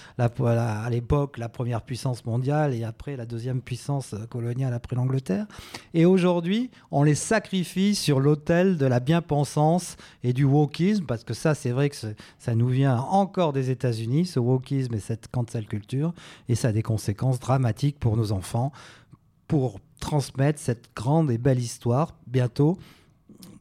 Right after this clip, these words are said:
tous nos enfants ne se souviendront plus de Maïl Labourdonnais et de tous les autres. Et un peuple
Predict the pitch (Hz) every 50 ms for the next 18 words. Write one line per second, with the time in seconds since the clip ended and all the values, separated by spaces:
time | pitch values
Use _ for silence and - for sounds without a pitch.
0 | _ _ _ _ _ _ _ _ _ _ _ _ - - 277 254 220 208 190 175
1 | 165 156 151 139 - - 175 190 208 220 202 165 143 135 - - 143 - - 147
2 | 143 143 143 135 - - 147 147 139 131 - 185 190 180 151 143 143 143 139 143
3 | 139 135 131 131 131 131 123 127 131 127 127 139 151 165 180 180 156 131 127 117
4 | 117 120 117 - - 139 131 127 123 135 151 170 208 - - - - - - -
5 | - _ - - 143 139 147 147 135 - 165 160 165 156 160 - 117 113 107 107